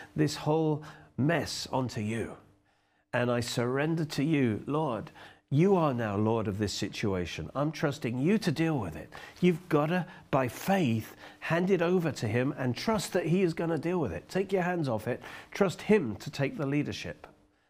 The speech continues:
And he will. And as soon as you give it over to him, he will move. And he will turn the water into wine.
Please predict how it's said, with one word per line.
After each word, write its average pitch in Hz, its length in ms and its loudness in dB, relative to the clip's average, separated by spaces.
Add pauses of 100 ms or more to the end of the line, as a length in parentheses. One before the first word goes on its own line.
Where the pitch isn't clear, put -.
(140)
And 151 160 2
he 156 120 4
will. 185 440 -2 (840)
And 139 160 4
as 127 100 2
soon 214 300 2
as 170 180 2
you 165 220 2 (160)
give 180 180 4
it 180 100 -2
over 156 260 2
to 139 160 -2
him, 113 400 0 (420)
he 214 320 4
will 135 420 2
move. - 580 0 (720)
And 113 240 0
he 170 140 4
will 131 180 4
turn 113 320 0
the 98 80 0
water 107 340 0
into 87 220 -6
wine. 78 320 -6